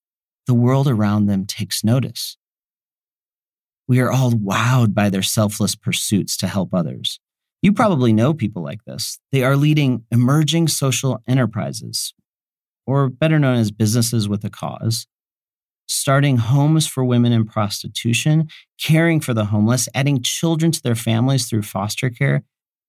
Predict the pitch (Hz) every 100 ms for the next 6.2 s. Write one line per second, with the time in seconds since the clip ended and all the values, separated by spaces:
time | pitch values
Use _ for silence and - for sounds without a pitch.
0 | _ 147 185 226 294 294 240 180 139 147
1 | 151 147 135 131 120 117 117 104 98 101
2 | - 113 117 117 - 175 - - 113 _
3 | _ _ _ _ _ - 180 180 180 143
4 | 117 123 127 120 - 104 - 117 107 107
5 | 104 95 92 107 110 110 104 110 127 120
6 | - -